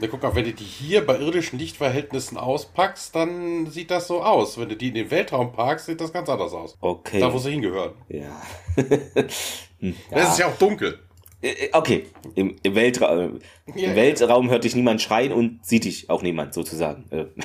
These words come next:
Speaker 1: Genau.
Speaker 2: <laughs> genau, okay. Ja. Na gut, ähm, aber, ähm, ich weiß nicht. Also das wäre jetzt mein Erklärungsansatz. Ähm, mehr habe ich da jetzt nicht lesen können, aber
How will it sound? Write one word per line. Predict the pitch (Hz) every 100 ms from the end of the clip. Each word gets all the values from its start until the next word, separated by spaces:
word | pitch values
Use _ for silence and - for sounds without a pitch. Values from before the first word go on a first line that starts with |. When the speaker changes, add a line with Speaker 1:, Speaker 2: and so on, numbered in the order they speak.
| 127
Speaker 1:
Genau. | 160 123
Speaker 2:
<laughs> | 110 -
genau, | - 87 -
okay. | 90 - - - - -
Ja. | 143 - - -
Na | 110
gut, | 117 -
ähm, | 95
aber, | 95 87 92 -
ähm, | 85 -
ich | -
weiß | 80
nicht. | 135
Also | - -
das | - 135
wäre | 139
jetzt | 120 113
mein | 104 117
Erklärungsansatz. | 87 - 110 120 92 104 104 - -
Ähm, | 85 78 82 - - _
mehr | - - 90 92
habe | 92
ich |
da | - 82
jetzt | 82
nicht | 90 - - - - -
lesen | 92 110 110
können, | - 92 90
aber | 69 82 82